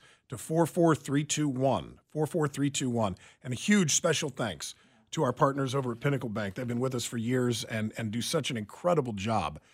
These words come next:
Uh, but we did get a note from the boss earlier today that for whatever reason,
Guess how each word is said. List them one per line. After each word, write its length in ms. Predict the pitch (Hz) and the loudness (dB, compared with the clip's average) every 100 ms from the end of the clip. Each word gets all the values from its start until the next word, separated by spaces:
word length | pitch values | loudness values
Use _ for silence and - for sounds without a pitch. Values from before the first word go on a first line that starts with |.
| _ _ | _ _
Uh, 160 | - 107 | -6 -4
but 120 | 113 | 0
we 120 | 127 | 0
did 180 | 131 160 | 2 4
get 140 | 160 147 | 4 4
a 40 | |
note 260 | 143 147 147 | 4 2 0
from 160 | 147 | -4
the 60 | 127 | -2
boss 340 | 131 135 127 | 0 0 -2
earlier 300 | 147 131 127 | -4 -4 -4
today 340 | 117 131 127 127 | -4 -4 -2 -2
that 180 | 113 95 _ _ _ _ _ - | -4 -8 _ _ _ _ _ -14
for 80 | |
whatever 280 | 104 131 170 | -2 4 6
reason, 440 | 185 196 143 170 | 8 6 6 2